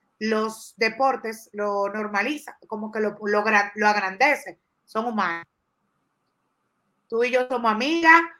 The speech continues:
tú buscas ayuda, yo estoy aquí, ay, pero Lili busca ayuda, pero yo creo que yo pudiera preguntarle, o yo quiero que pudiera buscar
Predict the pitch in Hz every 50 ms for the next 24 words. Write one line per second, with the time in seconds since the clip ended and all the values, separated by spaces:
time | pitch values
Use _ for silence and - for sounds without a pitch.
0 | _ _ _ _ - 247 247 240 240 247 240 262 247 240 240 247 262 294 311 320
1 | 311 311 294 269 - 254 254 254 269 269 254 247 240 247 294 302 311 294 262 254
2 | 285 277 277 247 233 226 226 240 262 254 277 254 240 226 - 214 196 185 185 226
3 | 254 269 254 240 247 240 247 247 269 - 302 294 294 262 240 240 226 - 233 226
4 | 214 208 208 202 208 208 196 185 180 180 - 214 233 277 294 277 240 226 240 240
5 | 240 262 247 247 240 - 220 - 226 214 214 208 208 202 202 196 - 196